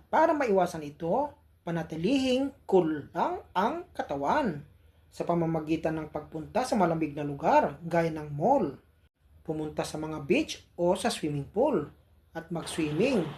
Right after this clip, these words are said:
para maginhawaan ang kiramdam. At syempre, maganda rin na maligo araw-araw. Uminom ng sapat na tubig at iwasan ang pag-inom ng alak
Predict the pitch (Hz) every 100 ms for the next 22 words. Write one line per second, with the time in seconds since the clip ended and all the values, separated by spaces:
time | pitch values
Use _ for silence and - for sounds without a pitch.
0 | - - - 165 156 160 151 139 147 151
1 | 156 151 220 - 185 254 - - 226 165
2 | 147 151 262 202 143 - - - 151 -
3 | 302 330 - 190 233 - - - - -
4 | 170 180 165 156 277 247 220 311 - -
5 | 202 185 170 151 151 151 151 139 135 156
6 | 262 180 - - - - - - - -
7 | - - 160 156 156 240 247 160 151 156
8 | 170 170 156 147 156 147 185 285 185 -
9 | - - - 160 - 175 160 156 160 165
10 | 165 156 151 165 151 151 139 135 139 240
11 | -